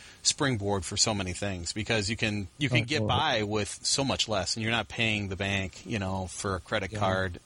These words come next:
Speaker 1: that you financed at McDonald's or something, you know? I mean, you're,
Speaker 2: Yep.
Speaker 1: you're, you can do things and you can make moves and, and, uh, you know, being debt-free is, is a great, great leg up in the world, and not many people are, unfortunately. So, wow.
Speaker 2: No, I'm not, and I'm not either. I'm just, uh,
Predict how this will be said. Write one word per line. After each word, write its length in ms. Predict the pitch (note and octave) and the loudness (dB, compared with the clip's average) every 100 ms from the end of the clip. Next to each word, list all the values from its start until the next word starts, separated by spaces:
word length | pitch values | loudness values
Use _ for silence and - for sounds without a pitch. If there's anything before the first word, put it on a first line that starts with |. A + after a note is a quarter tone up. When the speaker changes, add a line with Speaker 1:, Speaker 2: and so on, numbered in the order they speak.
| A2 | -4
Speaker 1:
that 160 | G#2+ G2 | -2 -2
you 60 | F#2+ | -2
financed 520 | G#2 F#2+ F#2 F2+ - | -2 0 0 -2 -2
at 100 | E2+ | -2
McDonald's 580 | F#2+ F2+ F#2 F2+ E2 F2 | -4 -2 -2 -2 -4 -4
or 60 | |
something, 360 | - F2+ F2+ F2 | -4 -2 -2 -2
you 100 | E2+ | 0
know? 180 | F2 F#2 | 0 2
I 60 | |
mean, 180 | F#2 G2 | 2 2
you're, 180 | G2+ F#2 - - - - - | 2 0 -4 -10 -10 -10 -2
Speaker 2:
Yep. 140 | A#2+ | 0
Speaker 1:
you're, 260 | A2 G2+ A#2 | 0 -2 -6
you 140 | C3 A2 | -4 -2
can 140 | A#2 | 0
do 180 | B2 C3 | 2 2
things 380 | - G#2 G2 F#2 | 2 0 2 0
and 120 | G2+ | 0
you 80 | G2+ | -2
can 320 | - G2+ G2 | -2 -2 2
make 220 | G2+ G#2 A2 | 2 2 0
moves 380 | G#2+ G2 F2 | 2 2 2
and, 280 | F#2 F#2 F#2 | 0 -2 -2
and, 400 | G2+ F#2+ F#2+ F2+ | 0 2 2 0
uh, 280 | F2+ F2 E2+ E2 | 0 2 0 -4
you 120 | - G2 | -4 -2
know, 120 | F2+ | 0
being 260 | G#2 G2 | 0 0
debt-free 540 | F2+ F#2 - - G2 F#2+ | 2 0 0 -4 -2 0
is, 180 | E2+ - | -2 -2
is 140 | - F2 | -2 -2
a 80 | E2+ | -2
great, 420 | D#2+ F2+ F#2+ - | 0 2 2 0
great 260 | C#3 D3+ | 0 0
leg 300 | D3 B2+ A#2+ | 0 0 2
up 240 | A2+ A2 - | 2 0 -2
in 120 | G#2 | -2
the 80 | G2+ | -2
world, 240 | G2 G2+ G2+ | 2 0 0
and 100 | G2 | 0
not 160 | G2 | -2
many 180 | A2 G2+ | -2 -6
people 300 | F#2 G#2+ G2 | -4 -6 -2
are, 140 | F#2+ F2 | 0 0
unfortunately. 680 | D#2+ E2+ E2 - B1 D#2 - | -2 -2 -2 -2 -4 -6 0
So, 300 | - G2 E2 - A2 | 2 2 0 -4 0
wow. 260 | B2 A#2 - - - - | 2 2 -2 -14 -12 -6
Speaker 2:
No, 180 | A#2+ A2 | -4 0
I'm 120 | C#3+ | 0
not, 140 | D#3+ - | 0 0
and 160 | D3 D#3+ | 2 2
I'm 120 | D#3+ | 2
not 180 | D#3 C3+ | 2 2
either. 260 | C#3 B2 | 4 4
I'm 160 | A#2+ B2 | 4 2
just, 240 | A#2+ - A2+ | 2 2 2
uh, 280 | G#2 G#2 | 4 4